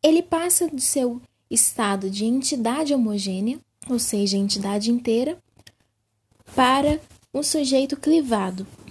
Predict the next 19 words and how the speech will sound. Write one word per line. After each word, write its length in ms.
dividido 720
entre 280
o 40
consciente 760
e 40
o 80
inconsciente. 880
Lacan 480
faz 280
uma 140
releitura 720
de 100
Freud, 560
recorrendo 840
ao 240
estruturalismo 920
linguístico, 680
mais 300
especificamente 1200